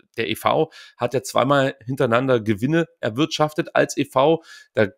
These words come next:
könnte ich, könnte ich mir schon vorstellen, dass man sagt, "Das ist mir scheißegal, ob ihr jetzt hier Geld auf der hohen Kante braucht, habt, wie auch immer."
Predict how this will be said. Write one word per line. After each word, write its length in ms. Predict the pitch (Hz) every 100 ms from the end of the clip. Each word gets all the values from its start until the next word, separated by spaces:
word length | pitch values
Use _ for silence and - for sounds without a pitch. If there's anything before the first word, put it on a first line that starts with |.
| _
könnte 240 | - 131 156
ich, 80 | 120
könnte 320 | - - 139
ich 40 |
mir 80 | 139
schon 140 | 131
vorstellen, 260 | 117 131 143
dass 120 | 127
man 80 | 120
sagt, 160 | 117 110
"Das 80 |
ist 40 | 107
mir 120 | 110
scheißegal, 480 | 113 110 95 120 156
ob 160 | 104
ihr 80 | 107
jetzt 200 | 104 101
hier 120 | 113
Geld 160 | 92 104
auf 80 | 107
der 100 | 104
hohen 220 | 104 110
Kante 560 | 104 101 101 95 95 -
braucht, 500 | 90 - 95 131 -
habt, 240 | 107 -
wie 120 | 113
auch 100 | 113
immer." 320 | 120 120 156